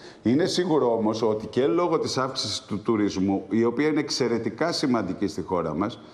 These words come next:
ε, έχει, έχουν αυξηθεί και οι τιμές και στα ξενοδοχεία,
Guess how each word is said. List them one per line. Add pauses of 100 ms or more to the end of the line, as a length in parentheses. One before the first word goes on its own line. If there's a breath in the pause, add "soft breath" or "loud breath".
(320 loud breath)
ε, (200)
έχει, (220)
έχουν
αυξηθεί
και
οι
τιμές
και
στα
ξενοδοχεία,